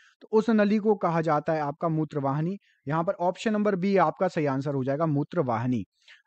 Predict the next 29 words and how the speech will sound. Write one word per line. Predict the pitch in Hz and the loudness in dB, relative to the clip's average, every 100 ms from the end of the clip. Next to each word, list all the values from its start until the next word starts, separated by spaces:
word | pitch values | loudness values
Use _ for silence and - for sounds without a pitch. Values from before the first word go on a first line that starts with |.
| - | -4
अगला | 175 214 | 2 4
क्वेश्चन | 226 233 | 2 2
देखिए, | 220 220 226 | 2 2 0
इसमें | 202 | -2
पूछा | 185 185 | -4 -2
गया | 190 185 | 0 0
है, | 196 - _ _ _ _ _ _ | -2 -8 _ _ _ _ _ _
कशाब | 208 208 233 220 254 269 269 | 0 4 4 4 4 2 -4
बाल | 151 135 170 196 | -4 2 2 4
जैसी | 185 196 196 208 | 2 2 0 0
संरचनाएं | 190 175 170 185 180 175 | 0 0 0 0 2 2
हैं | 147 - _ _ _ - | 2 -4 _ _ _ -8
जो | 143 233 | 2 4
निम्नलिखित | 226 233 233 | 6 4 4
में | 247 | 4
से | 233 | 2
किस | 240 240 | 0 4
जीव | 247 170 196 240 | 4 6 6 8
में | 226 226 | 8 6
चालन | 214 233 202 233 262 | 4 4 6 6 4
उपांगों | 247 214 202 202 214 226 | 2 0 2 2 4 4
के | 220 226 | 4 4
रूप | 202 190 | 4 2
में | 202 | 0
कार्य | 180 170 185 | 2 2 2
करती | 180 170 190 | 0 -2 -2
हैं? | 170 185 _ _ - | -2 -4 _ _ -6
तो | 180 | -4
कशाब, | - 196 - 202 196 143 | 0 -2 2 4 4 2